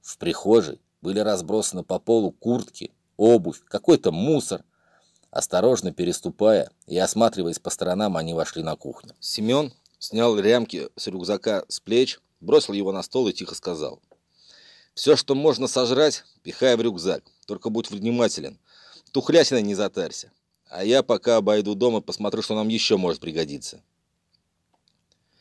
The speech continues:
Семен прошел в гостиную. Плоский телевизор на полу, покрывало на диване, скомкано и пропитано черным.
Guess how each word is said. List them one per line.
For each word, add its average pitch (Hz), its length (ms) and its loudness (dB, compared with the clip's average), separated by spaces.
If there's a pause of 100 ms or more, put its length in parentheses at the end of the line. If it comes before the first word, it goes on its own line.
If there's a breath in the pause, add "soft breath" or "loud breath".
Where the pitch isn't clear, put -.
(140)
Семен 110 380 -2
прошел 104 340 -2
в 92 40 -10
гостиную. 78 600 -8 (560 loud breath)
Плоский 117 380 0
телевизор 120 500 -2
на 110 120 -2
полу, 95 420 -2 (200)
покрывало 117 540 4
на 107 120 -2
диване, 92 520 -2
скомкано 131 640 -8
и - 160 -20
пропитано 95 520 -6
черным. 67 460 -6